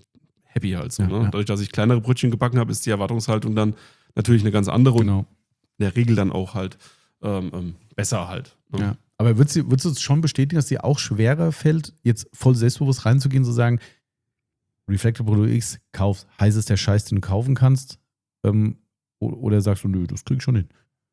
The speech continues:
Speaker 1: Also ich sag nicht, also das nicht, ich sag aber einfach, es sind einfach, es sind gute Produkte, es sind
Speaker 2: Mhm.
Speaker 1: wirklich gute Produkte und
Speaker 2: Ja,
Speaker 1: du machst mit
Speaker 2: okay.
Speaker 1: keinem Produkt, behaupte ich, irgendwas falsch.
Speaker 2: Mhm.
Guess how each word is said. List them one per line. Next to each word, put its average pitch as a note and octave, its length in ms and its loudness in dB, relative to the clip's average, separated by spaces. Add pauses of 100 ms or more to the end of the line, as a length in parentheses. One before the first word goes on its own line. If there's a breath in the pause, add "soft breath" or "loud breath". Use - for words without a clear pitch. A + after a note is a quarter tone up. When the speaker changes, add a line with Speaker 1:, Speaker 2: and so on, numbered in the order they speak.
(1400)
Speaker 1:
Also G#2 120 2
ich F#2+ 40 -2
sag A#2 140 2
nicht, A2+ 140 6
also G#2+ 380 2
das A2+ 200 2
nicht, F3 420 4
ich A#2 100 2
sag C3 160 4
aber B2 160 0
einfach, B2+ 280 0
es A#2+ 100 -6
sind B2+ 420 2
einfach, C3 460 0
es B2+ 120 -14
sind A#2 140 -4
gute B2+ 220 0
Produkte, - 380 -6
es G2+ 60 -6
sind A2+ 100 0
Speaker 2:
Mhm. A2 60 8
Speaker 1:
wirklich - 280 4
gute C3+ 220 0
Produkte C3 360 0
und D3+ 40 4
Speaker 2:
Ja, C3+ 40 4
Speaker 1:
du B2 40 4
machst B2 200 0
mit - 100 -2
Speaker 2:
okay. A2 80 -4
Speaker 1:
keinem C#3 260 4
Produkt, C3 280 -2
behaupte A#2+ 280 -2
ich, A2+ 60 -4
irgendwas A2 260 -4
falsch. A#2+ 300 2
Speaker 2:
Mhm. G#2+ 120 4